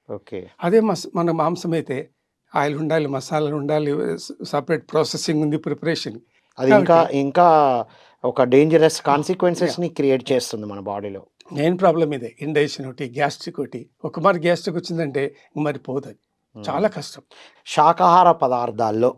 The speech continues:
Speaker 1: ఉన్నటువంటి మూలకాలు ఏంటివి సార్?
Speaker 2: అదే ఇంతవరకు మనం అనుకున్నట్లు
Speaker 1: మ్మ్.
Speaker 2: ఇంగ్రీడియంట్స్ అంటాం.
Speaker 1: మ్మ్.
Speaker 2: మూలికలు, మూల పదార్థాలు. ఆ మూల పదార్థాలతోనే ఆ మెయిన్ ప్రోడక్ట్ తయారవుతుంది.
Speaker 1: ఓకే.
Speaker 2: అంటే దీన్ని కెమికల్స్ అంటారు, లేదా
Speaker 1: మ్మ్.
Speaker 2: బీజంలో ఉండే పదార్థాలు అంటారు.
Speaker 1: మ్మ్.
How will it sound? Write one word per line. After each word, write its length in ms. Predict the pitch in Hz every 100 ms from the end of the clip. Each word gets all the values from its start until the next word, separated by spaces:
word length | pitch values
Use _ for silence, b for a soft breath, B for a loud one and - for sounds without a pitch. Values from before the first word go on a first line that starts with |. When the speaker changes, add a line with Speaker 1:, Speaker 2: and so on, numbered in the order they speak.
| _
Speaker 1:
ఉన్నటువంటి 600 | 143 160 170 165 143 139
మూలకాలు 720 | 143 127 143 185 196 185 160 127
ఏంటివి 260 | 113 113
సార్? 220 | 101 98 - _ -
Speaker 2:
అదే 180 | 190 160
ఇంతవరకు 380 | 151 165 156 170
మనం 180 | 156 139
అనుకున్నట్లు 640 | 135 143 147 135 160 214 _ -
Speaker 1:
మ్మ్. 240 | 110 101 -
Speaker 2:
ఇంగ్రీడియంట్స్ 640 | 160 196 170 131 117 -
అంటాం. 180 | 113 113 -
Speaker 1:
మ్మ్. 480 | 113 104 87 - -
Speaker 2:
మూలికలు, 400 | 175 180 170 123 -
మూల 220 | 143 151
పదార్థాలు. 840 | 139 131 117 _ 113 _ _ -
ఆ 40 |
మూల 300 | 139 151 214
పదార్థాలతోనే 880 | 185 170 170 170 175 165 151 135 143 _ b b -
ఆ 140 | 151 139
మెయిన్ 420 | 143 180 202 175 _ _ -
ప్రోడక్ట్ 280 | 151 147 196
తయారవుతుంది. 480 | 170 120 101 - _ _ _ _ _ 98
Speaker 1:
ఓకే. 120 | 170
Speaker 2:
అంటే 120 | 196
దీన్ని 180 | 180 156
కెమికల్స్ 560 | - 160 185 190 -
అంటారు, 400 | 147 127 131 139 - b b -
లేదా 120 | 196
Speaker 1:
మ్మ్. 100 | 127
Speaker 2:
బీజంలో 460 | 160 196 220 202 190
ఉండే 160 | 180
పదార్థాలు 540 | 175 143 135 - 131 104
అంటారు. 500 | - - _ _ 104
Speaker 1:
మ్మ్. 260 | 92 87